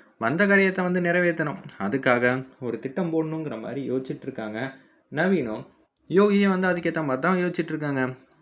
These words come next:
"குருஜி, நீங்க இவ்வளோ நாள் வந்து இந்த வீட்ல இருந்திருக்கீங்க. ஆனா, இது நாள் வரைக்கும்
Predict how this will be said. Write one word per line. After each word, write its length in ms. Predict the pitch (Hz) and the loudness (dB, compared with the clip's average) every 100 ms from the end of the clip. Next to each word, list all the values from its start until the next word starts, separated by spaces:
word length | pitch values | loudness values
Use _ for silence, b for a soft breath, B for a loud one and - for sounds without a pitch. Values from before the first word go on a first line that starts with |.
| 101 | -2
"குருஜி, 420 | 127 156 143 143 | 0 0 0 0
நீங்க 240 | 113 123 | -4 -6
இவ்வளோ 280 | 110 90 139 | -6 -2 -2
நாள் 220 | 143 156 165 | 2 2 2
வந்து 180 | 160 | 0
இந்த 160 | 156 151 | 0 0
வீட்ல 280 | 147 147 156 | 0 0 0
இருந்திருக்கீங்க. 560 | 147 147 139 143 123 98 B _ _ _ _ - | 0 -2 -2 -2 -2 -4 B _ _ _ _ -2
ஆனா, 360 | 143 160 147 151 - - | 2 4 2 -2 -8 -6
இது 200 | 127 180 | 0 4
நாள் 180 | 180 | 4
வரைக்கும் 540 | 139 139 143 131 131 | 4 0 -2 -4 -6